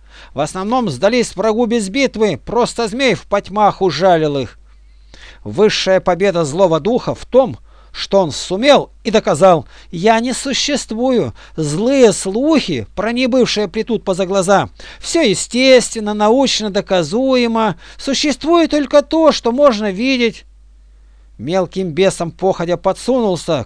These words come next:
костью динозавра при обиде. Трудится, не пьет, не ест трудяга. Сна не знает миллионы лет. Проорет при первомайских стягах,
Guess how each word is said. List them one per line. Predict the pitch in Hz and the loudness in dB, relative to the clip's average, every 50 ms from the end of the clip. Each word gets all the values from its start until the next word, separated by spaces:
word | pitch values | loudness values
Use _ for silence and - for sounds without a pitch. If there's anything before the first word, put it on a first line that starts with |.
| - - | -8 -4
костью | - 233 247 233 196 - - - - 190 190 147 | 4 6 6 6 6 2 -4 -8 -6 -4 -4 -4
динозавра | 101 87 151 190 214 214 185 165 220 202 180 175 170 160 | -4 -4 -2 0 2 2 2 4 4 4 4 4 0 -2
при | - 165 175 | -4 -2 -2
обиде. | 180 165 147 147 170 156 131 135 107 87 - - - - - - - - - - - - - | -2 -2 -2 -2 -4 -4 -2 -4 -6 -8 -12 -18 -20 -20 -20 -20 -20 -20 -20 -20 -12 -8 -6
Трудится, | 180 196 220 226 202 131 123 120 - - - 113 110 | -4 -4 -2 -2 -4 -4 -4 -6 -8 -8 -10 -10 -8
не | 107 120 156 196 214 | -8 -6 -6 -6 -6
пьет, | - - - 180 196 226 226 180 - - - | -6 -8 -6 -2 2 4 4 4 2 0 -8
не | - 90 104 131 175 214 240 254 | -14 -12 -8 -4 -2 0 4 6
ест | 247 220 170 - - - | 6 6 4 2 -2 -6
трудяга. | - 175 190 180 185 190 175 156 139 147 117 - - - - - - - - - - | -4 -2 0 2 4 4 4 4 2 -2 -4 -6 -10 -18 -20 -20 -20 -20 -20 -20 -20
Сна | - - - - - 180 240 294 294 269 | -18 -16 -14 -10 -6 -2 2 2 2 4
не | 247 226 | 2 2
знает | 190 165 208 220 214 196 180 - | 0 0 0 2 2 2 2 0
миллионы | - 127 147 185 208 220 214 196 185 180 180 | -4 -8 -6 0 2 2 2 2 2 0 2
лет. | 175 190 175 - - - - - - - - - - - - | 2 2 2 2 0 -8 -20 -20 -20 -20 -20 -20 -20 -18 -12
Проорет | - 131 151 180 202 214 220 233 254 247 226 - - - - | -6 0 4 6 8 8 8 8 8 8 6 6 2 -4 -6
при | - 202 220 202 - | -4 -2 -2 -2 -4
первомайских | - - - - 202 196 180 196 202 202 202 190 175 160 - - 165 151 - | -6 -6 0 2 2 4 4 2 2 4 2 2 2 0 -4 -4 -4 -4 -4
стягах, | - - - - - 208 220 220 226 233 214 262 254 - - | -6 -10 -10 -2 4 6 8 8 8 6 6 4 2 0 -4